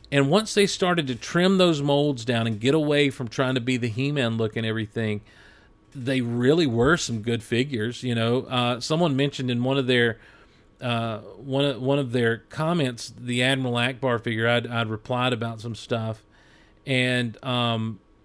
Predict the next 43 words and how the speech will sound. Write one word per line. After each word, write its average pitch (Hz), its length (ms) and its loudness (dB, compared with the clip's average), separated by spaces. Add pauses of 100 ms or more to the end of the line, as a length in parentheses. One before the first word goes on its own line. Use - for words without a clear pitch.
to 127 100 -8
Jason 127 440 0
Bogues 123 400 0
about 117 300 -2
eventually 117 460 -4
they 117 60 2
got 113 180 0
some 113 140 -6
really 113 160 -2
good 107 140 -6
sculpts. 135 320 0
He 127 100 -6
says, 113 140 -8
"The 117 100 -8
Admiral 127 340 2
Akbar 127 360 -2
looked 117 180 -4
really 113 160 -2
good, 107 400 -2 (400)
and 117 100 -4
he 120 80 0
always 127 280 0
liked 120 240 -2
the 120 60 -2
General 120 440 -2
Lando 123 340 0
figure. 113 300 -2
I 117 60 -2
thought 123 240 -2
Tarkin 131 360 -2
looked 110 160 -6
good." 107 140 -4
He 110 80 -6
said, 113 160 -4
"I 117 80 -2
can 107 140 -6
go 135 180 2
on 131 240 0
and 123 80 -2
on, 120 220 -2
but 107 80 -2
I 107 60 -2
won't. 110 540 -6